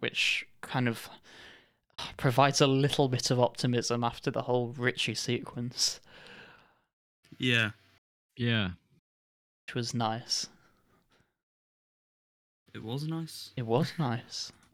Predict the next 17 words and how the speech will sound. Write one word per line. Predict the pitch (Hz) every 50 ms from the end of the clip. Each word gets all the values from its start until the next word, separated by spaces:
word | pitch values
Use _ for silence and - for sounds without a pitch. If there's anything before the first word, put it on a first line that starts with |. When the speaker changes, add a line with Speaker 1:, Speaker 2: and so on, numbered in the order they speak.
| _
Speaker 1:
I | 131 120
agree. | 117 113 117 104 120 147 185 170 - - - - _ _ _ _ _ _ _ _ _ _ _ _ _ _ _ _ _ _ _ _ _ _ _ _
Speaker 2:
How | - - 127 123
nice | 123 120 120 117 - -
would | 117 117 -
you | 113
say | 107 - 123 120
it | 113 107
was? | 107 110 123 135 135 - - - _ _ _ _ _ _ _ _ _ _
Speaker 1:
Nice | - 120 120 120 123 120 - 131
out | 120 120 - -
of | - -
nice. | 101 104 120 143 160 - - - - - - - _ _ _ _ _ _ _ _ _ _ _ _ _ _ _ _ _ _ _ _ _ -
Speaker 2:
<laughs> | 135 - 85 - - - - - _ _ _ _
Wow, | 135 117 127 156 170 135 120
that's | 117 120 - -
nice. | 113 113 147 180 - - - -